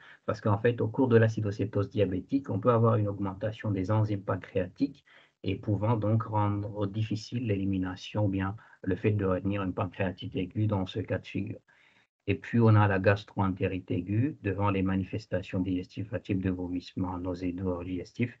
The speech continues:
Euh, les urgences chirurgicales, une occlusion intestinale, l'appendicite aiguë devant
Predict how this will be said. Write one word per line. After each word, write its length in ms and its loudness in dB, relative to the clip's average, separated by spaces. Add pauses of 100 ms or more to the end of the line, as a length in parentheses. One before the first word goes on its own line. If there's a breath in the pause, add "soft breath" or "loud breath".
(720 soft breath)
Euh, 220 4
les 240 6
urgences 360 8
chirurgicales, 840 2
une 120 0
occlusion 420 -2
intestinale, 880 0
l'appendicite 720 -4
aiguë 360 -2
devant 540 -4